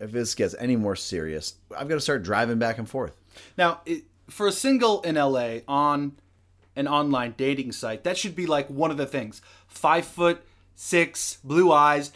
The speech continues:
Speaker 2: This is how long it would take to get to my house
Speaker 1: Yeah.
Speaker 2: if we're gonna hang out on a regular basis.
Speaker 1: It's, that's the thing is proximity is, is
Speaker 2: Yeah.
Speaker 1: everything. And at first, I'm very, you know, you always, especially when you don't get many hits, you're very ambitious. You're like, "Oh,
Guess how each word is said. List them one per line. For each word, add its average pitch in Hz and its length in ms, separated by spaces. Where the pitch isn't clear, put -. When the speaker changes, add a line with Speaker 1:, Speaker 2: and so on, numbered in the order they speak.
Speaker 2:
This 175 180
is 170 80
how 175 120
long 156 220
it 151 100
would 139 140
take 147 240
to 135 60
get 139 160
to 143 60
my 127 160
house 123 340
Speaker 1:
Yeah. 87 300
Speaker 2:
if 147 140
we're 165 160
gonna 151 160
hang 151 220
out 143 160
on 143 100
a 131 40
regular 139 320
basis. 135 460
Speaker 1:
It's, 147 100
that's 165 200
the 151 60
thing 143 160
is 113 100
proximity 123 640
is, 92 100
is 123 180
Speaker 2:
Yeah. 120 60
Speaker 1:
everything. 123 380
And 107 100
at 107 100
first, 180 360
I'm 104 160
very, 123 360
you 143 80
know, 82 240
you 123 220
always, 135 500
especially 139 380
when 143 100
you 127 60
don't 120 140
get 113 120
many 113 200
hits, 123 280
you're 110 100
very 113 260
ambitious. 95 440
You're 107 100
like, 101 260
"Oh, 151 280